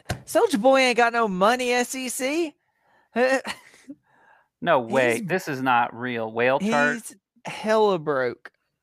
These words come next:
Speaker 1: What are you whale
Speaker 2: Yeah.
Speaker 1: charting?
Speaker 2: Hold on. Just one,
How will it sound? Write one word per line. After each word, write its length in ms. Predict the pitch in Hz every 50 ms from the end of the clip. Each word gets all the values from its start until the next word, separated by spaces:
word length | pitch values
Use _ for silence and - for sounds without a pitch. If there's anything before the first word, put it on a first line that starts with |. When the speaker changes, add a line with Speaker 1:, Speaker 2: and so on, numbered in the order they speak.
| _ _ _ _ _ _ _ _ _ _ _ _ _ _ _ _
Speaker 1:
What 120 | 180 175
are 20 | 180
you 120 | 175 165
whale 180 | 160 165 160 -
Speaker 2:
Yeah. 80 | 113
Speaker 1:
charting? 480 | - - 127 123 120 117 117 120 143 156 _ _ _ _ _
Speaker 2:
Hold 260 | - - 117 110 107
on. 240 | 107 113 127 - - _ _ _ _ _ _ _ _ _ _ _ _ _ _ _ _ _ _ _ _ _ _ _ _ _ _ _ - _
Just 200 | - 127 - - -
one, 280 | - 113 113 113 -